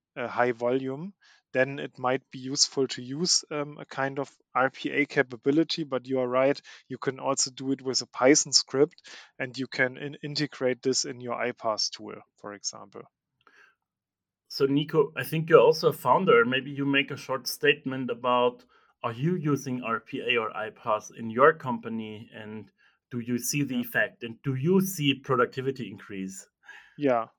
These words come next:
Speaker 1: Ig-, uh, so, uh, definitely we are an automation first <laughs> company.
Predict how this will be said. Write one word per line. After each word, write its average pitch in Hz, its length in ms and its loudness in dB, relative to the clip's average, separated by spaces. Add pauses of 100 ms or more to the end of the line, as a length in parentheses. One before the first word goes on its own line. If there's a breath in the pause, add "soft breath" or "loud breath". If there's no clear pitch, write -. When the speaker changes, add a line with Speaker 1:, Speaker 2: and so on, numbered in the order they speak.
(140)
Speaker 1:
Ig-, 139 220 -6
uh, 147 140 -8
so, 127 380 4
uh, 120 280 -4
definitely 165 640 4
we 131 260 0
are 123 300 2
an 131 120 -12
automation 131 600 -4
first 139 520 0
<laughs> - 640 -10
company. 160 600 0